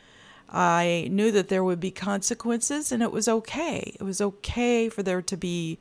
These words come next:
those consequences because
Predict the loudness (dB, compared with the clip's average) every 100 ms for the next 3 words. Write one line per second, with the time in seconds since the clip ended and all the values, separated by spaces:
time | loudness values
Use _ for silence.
0 | -14 -20 -20 _ -12 0 4 4 2 -2
1 | -2 -2 0 -2 -4 -6 -6 -4 -4 -4
2 | -4 -4 -6 -2 0 2 2 0 0 -4